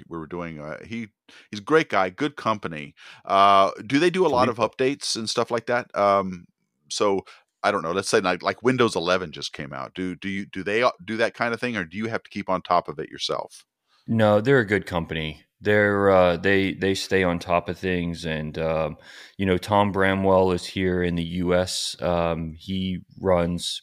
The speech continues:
Speaker 2: Prima Luce North America. Um, and, you know, any questions anybody ever has, Tom is super quick to answer. And so, you know, they're,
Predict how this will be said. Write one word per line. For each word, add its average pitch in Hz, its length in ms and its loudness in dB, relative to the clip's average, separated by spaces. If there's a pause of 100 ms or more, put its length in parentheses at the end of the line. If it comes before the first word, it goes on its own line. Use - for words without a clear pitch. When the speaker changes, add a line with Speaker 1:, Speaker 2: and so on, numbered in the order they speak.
Speaker 2:
Prima 92 200 -6
Luce 90 460 -2
North 85 240 -8
America. 98 600 0 (560)
Um, 85 580 0
and, 85 560 -2 (320)
you 98 120 -4
know, 87 200 2 (760)
any 107 240 2
questions 90 500 0
anybody 80 320 -2
ever 76 140 -4
has, 78 600 -2
Tom 82 300 -6
is 71 80 -10
super 80 480 -8
quick - 300 -14
to 78 80 -10
answer. 78 760 -8
And 78 280 -8
so, 76 360 -4
you 76 100 -10
know, 80 220 -4
they're, 82 220 0